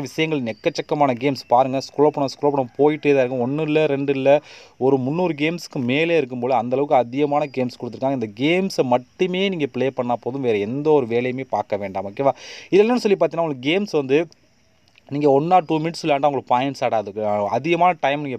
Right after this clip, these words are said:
பே-, ஸ்பெண்ட் பண்ணி விளையாடணும். இதுல வின்னுலாம் லாஸ்லாம் அப்படிலாம் இல்ல. நீங்க எந்த அளவுக்கு விளையாடுறீங்களோ அந்த அளவுக்கு அதிகமா வந்து உங்களுக்கு காயின்ஸ்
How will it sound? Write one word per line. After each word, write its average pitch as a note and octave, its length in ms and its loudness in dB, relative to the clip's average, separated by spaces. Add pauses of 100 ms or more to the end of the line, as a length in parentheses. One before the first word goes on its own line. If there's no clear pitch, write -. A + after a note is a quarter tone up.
(140)
பே-, A#2 180 -2
ஸ்பெண்ட் C#3 240 -2
பண்ணி C3+ 160 -2
விளையாடணும். A#2+ 420 0 (340)
இதுல D3 140 6 (120)
வின்னுலாம் F#3 500 2
லாஸ்லாம் C#3+ 360 4
அப்படிலாம் C3 300 0
இல்ல. C#3 140 -2
நீங்க A2 120 -4 (100)
எந்த F3+ 240 -4
அளவுக்கு E3 260 0
விளையாடுறீங்களோ D3 520 2
அந்த A#2+ 140 -4
அளவுக்கு C3 240 0 (120)
அதிகமா B2+ 320 -6
வந்து A#2 140 -6
உங்களுக்கு A2 200 -4
காயின்ஸ் A2 320 0